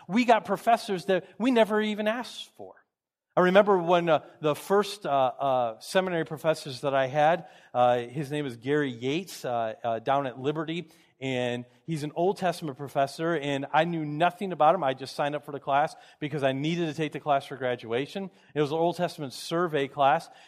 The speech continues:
uh, of sorts, and, uh, and so I, I took the class, and he quickly became my favorite, uh, professor that I had at Liberty, because he had just a, a way of,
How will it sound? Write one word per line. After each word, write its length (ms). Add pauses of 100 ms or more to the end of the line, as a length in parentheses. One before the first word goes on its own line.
(140)
uh, 240
of 160
sorts, 480 (240)
and, 460
uh, 460
and 140
so 280
I, 180 (240)
I 140
took 360
the 60
class, 500 (380)
and 320 (200)
he 180
quickly 480
became 640 (160)
my 160
favorite, 720 (580)
uh, 260
professor 520
that 100
I 40
had 220
at 140
Liberty, 340 (800)
because 320
he 80
had 100
just 300
a, 240
a 100
way 640
of, 200